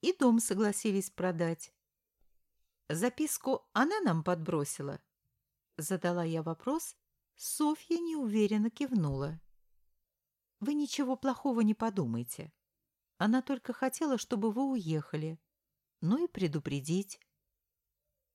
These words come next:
"О чем?" "О доме.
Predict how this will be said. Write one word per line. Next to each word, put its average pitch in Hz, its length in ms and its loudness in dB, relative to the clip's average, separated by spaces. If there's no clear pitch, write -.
"О 220 140 0
чем?" 254 500 0
"О 143 160 -2
доме. 196 540 0